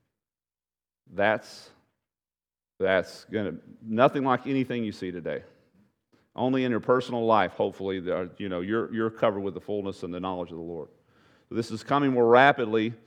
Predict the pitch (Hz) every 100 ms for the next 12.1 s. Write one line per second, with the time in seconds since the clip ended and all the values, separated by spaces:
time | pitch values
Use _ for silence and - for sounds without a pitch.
0 | _ _ _ 113 117 107 117 135 107 104
1 | 113 - - - 98 98 92 90 - _
2 | _ _ _ - - 107 104 107 131 123
3 | - 117 101 113 120 107 - - - 107
4 | 90 95 117 123 139 123 104 - 143 131
5 | 117 107 - 123 104 120 120 98 104 104
6 | 120 143 _ _ _ _ _ _ _ _
7 | _ _ - - 165 147 143 143 147 131
8 | 135 147 127 120 - 123 117 113 110 110
9 | 117 120 117 117 110 113 117 104 120 117
10 | 101 113 107 113 107 98 - 117 107 98
11 | 101 117 160 165 156 123 127 104 101 90
12 | -